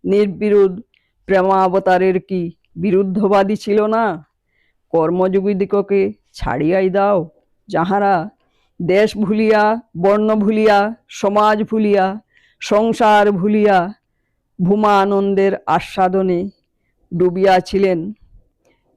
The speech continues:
সেই সকল বিরোধের অতীত লোকে সেই সকল ঈশ্বরকল্প মহাপুরুষগণেরই যখন অপ্রশংসার অভাব ছিল না,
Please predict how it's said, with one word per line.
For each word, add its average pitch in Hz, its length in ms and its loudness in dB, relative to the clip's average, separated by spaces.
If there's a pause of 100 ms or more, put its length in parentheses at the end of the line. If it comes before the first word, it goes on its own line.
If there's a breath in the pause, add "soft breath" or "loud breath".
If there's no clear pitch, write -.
(180)
সেই 196 480 0
সকল 196 600 0
বিরোধের 196 540 2 (120)
অতীত 185 340 -2 (100)
লোকে 175 420 -2 (600)
সেই 202 340 0
সকল 196 520 -2 (140)
ঈশ্বরকল্প 202 880 0
মহাপুরুষগণেরই 196 1300 -2
যখন 185 460 -4 (460)
অপ্রশংসার 208 880 0
অভাব 196 380 0
ছিল 208 240 -2
না, 208 340 -4